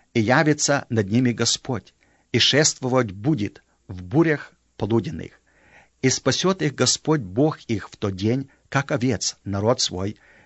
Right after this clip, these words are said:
ибо подобно камням в венце они воссияют на земле его». Иуда и Ефрем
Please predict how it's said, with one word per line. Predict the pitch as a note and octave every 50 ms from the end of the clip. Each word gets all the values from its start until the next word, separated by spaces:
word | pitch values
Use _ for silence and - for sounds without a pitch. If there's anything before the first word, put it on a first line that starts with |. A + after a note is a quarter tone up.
| _ -
ибо | C#3 C3 A2 A#2
подобно | A2 - A#2+ G#2+ G#2 D3+ E3+ D#3+ D#3 C3+ C3 - - -
камням | - - F3 F3+ C#3+ G#2+ G#2 G2+ G2
в | F2+
венце | G#2 G2 F#2 - - B2+ B2+ C#3+ D3 - - _ _ _ _ _
они | - A2 G#2+ B2 C#3 - -
воссияют | - A2+ G#2+ G#2 - - F#2+ F2+ A2+ B2 C#3 C3+ B2 -
на | - G2+
земле | F2+ E2+ F#2 F2 F#2 G2+ G2+
его». | F#2+ F#2+ F#2 F#2 E2 - - _ _ _ _ _ _ _ _ - - _ _ _ _ _ _ _ _ _ _ _ _ _ _ _ _ _
Иуда | B2 B2 - D#3+ F#3 G#3 E3+ F#3
и | F3 - - C#3
Ефрем | B2+ A#2+ A2+ - A#2 G2+ F#2+ F2 F2 - G#2+ -